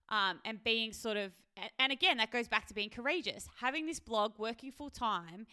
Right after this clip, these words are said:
and putting myself out there and putting all this content out there relates to all those things that I spoke about, about the person that I wanna be and how do I wanna feel. But, for example, if someone also wants to be courageous and ha-, feel freedom, that could also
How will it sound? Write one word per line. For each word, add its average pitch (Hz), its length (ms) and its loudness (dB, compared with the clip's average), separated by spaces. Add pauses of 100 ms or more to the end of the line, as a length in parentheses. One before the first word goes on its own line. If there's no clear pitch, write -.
(140)
and - 140 -12
putting 269 260 -4
myself 254 400 0
out 202 160 0
there 208 120 0
and 202 100 -6
putting 254 200 -6
all 233 80 -4
this 202 140 -10
content 277 500 -6
out 190 220 -6
there 190 200 -6 (440)
relates 240 560 0
to 262 100 -2
all 254 180 0
those 240 180 -2
things 220 240 -10
that 214 80 -4
I 202 200 -4
spoke - 360 -4
about, 190 260 -4
about 185 240 -4
the - 80 -8
person 233 360 -6
that 214 100 -2
I 202 80 0
wanna 190 200 -4
be 190 160 -8
and 190 80 -12
how 185 200 -2
do 185 100 -2
I 180 80 0
wanna 165 200 -8
feel. 151 360 -6 (640)
But, 226 220 8 (260)
for 247 80 -6
example, 185 640 -6 (440)
if 254 140 -4
someone 262 340 2
also 302 320 -2
wants 240 200 -6
to 196 80 -10
be 214 100 -2
courageous 202 800 -2
and 196 220 2
ha-, 190 120 -10 (120)
feel 214 120 -2
freedom, 202 420 -8
that 262 160 2
could 294 100 -6
also 233 420 -2